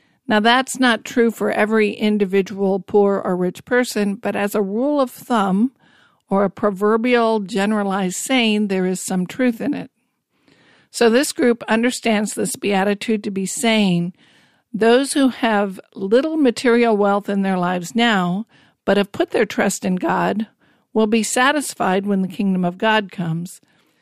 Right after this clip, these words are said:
And those who have put their trust in the wealth of this world now and have abandoned God will be cursed when the kingdom of God comes. And that is a very possible interpretation.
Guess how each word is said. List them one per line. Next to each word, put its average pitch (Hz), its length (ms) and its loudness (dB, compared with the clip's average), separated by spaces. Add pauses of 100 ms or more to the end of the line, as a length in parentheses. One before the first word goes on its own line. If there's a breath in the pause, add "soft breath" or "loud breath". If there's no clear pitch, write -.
(440)
And 233 180 4
those 247 280 4
who 285 80 2
have 240 180 4
put 233 240 -2
their 226 160 2
trust 202 520 -2
in 202 200 0
the 190 80 2
wealth 202 400 0
of 180 140 -6
this 185 200 -4
world 196 360 0
now 202 640 0
and 185 180 -4
have 185 220 -6
abandoned 220 680 2
God 190 540 -4
will 196 160 -6
be 196 160 -2
cursed 226 580 0
when 208 160 -2
the 190 100 -2
kingdom 185 400 -4
of 180 140 -6
God 175 300 -6
comes. - 560 -8 (520 soft breath)
And 208 160 2
that 240 280 4
is 220 200 -4
a 220 80 4
very 214 280 2
possible 214 600 -2
interpretation. 202 800 -4